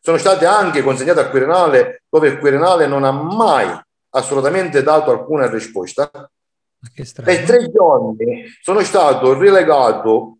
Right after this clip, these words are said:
Speaker 1: nel marciapiede di fronte, quindi dove c'è la Corte Costituzionale,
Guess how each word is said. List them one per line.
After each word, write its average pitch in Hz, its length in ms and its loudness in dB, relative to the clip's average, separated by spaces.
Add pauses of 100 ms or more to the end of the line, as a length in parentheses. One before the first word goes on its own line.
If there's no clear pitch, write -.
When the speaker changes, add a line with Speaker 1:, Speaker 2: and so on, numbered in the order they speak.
Speaker 1:
nel 170 500 2
marciapiede 156 600 0
di 151 80 2
fronte, 113 760 0
quindi 135 240 -4
dove 120 180 -2
c'è 147 100 0
la 147 160 2
Corte 143 460 -2
Costituzionale, 120 1300 -4